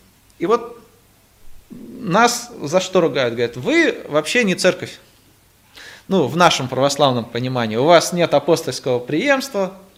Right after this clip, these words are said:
да, вот это вот, м, э, рукоположение от самих,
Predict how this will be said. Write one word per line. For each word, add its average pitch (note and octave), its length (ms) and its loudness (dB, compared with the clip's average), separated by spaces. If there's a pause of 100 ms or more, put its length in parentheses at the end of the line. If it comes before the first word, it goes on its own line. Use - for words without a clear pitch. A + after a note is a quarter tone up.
да, D#3+ 220 -2
вот B2 120 -4
это A#2 180 -8
вот, A2 280 -12
м, B2+ 400 -10 (400)
э, A2+ 1080 0
рукоположение D3 840 2
от B2+ 140 -8
самих, C3 400 -6